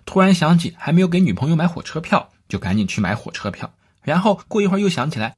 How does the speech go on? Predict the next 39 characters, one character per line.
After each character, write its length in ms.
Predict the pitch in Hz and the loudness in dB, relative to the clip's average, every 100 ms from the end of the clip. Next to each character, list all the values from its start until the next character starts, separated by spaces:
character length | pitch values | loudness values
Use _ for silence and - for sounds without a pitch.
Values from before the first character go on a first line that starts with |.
| _ | _
还 180 | - 156 | -4 2
没 100 | 196 | 4
有 100 | 175 | 4
回 200 | - 127 | 2 0
复 180 | 151 165 | 0 0
微 140 | 202 | 0
信， 280 | 196 180 - _ _ _ | 0 -2 -2 _ _ _
这 160 | - 95 | -2 0
个 80 | |
时 120 | 92 92 | -2 -6
候 120 | 95 | -6
又 100 | 135 | -6
去 100 | - | -6
回 240 | - 92 107 | -6 -4 -2
微 140 | 139 | -2
信， 200 | - - - _ _ _ _ - | -4 -8 -12 _ _ _ _ -4
这 200 | 269 160 | 0 0
就 140 | - | -4
是 100 | 87 | -12
属 160 | 87 85 | -12 -12
于 160 | 85 - _ - | -14 -18 _ -4
内 160 | 104 | -4
部 140 | 98 95 | -4 -12
打 140 | - | -14
断。 180 | 104 90 _ _ _ _ | -14 -16 _ _ _ _
我 200 | 104 107 | -2 -2
们 140 | 95 | 0
遇 60 | 196 | 0
到 120 | 190 | 0
这 100 | 151 | 0
种 140 | 139 107 | -2 -4
情 160 | 101 | -6
况， 240 | 98 120 - | -6 -8 -8
突 160 | - | -4
然 140 | 117 101 | -2 -2
的 80 | 104 | -4
想 220 | 90 95 | -8 -10
法 120 | 78 | -12
是： 180 | - | -14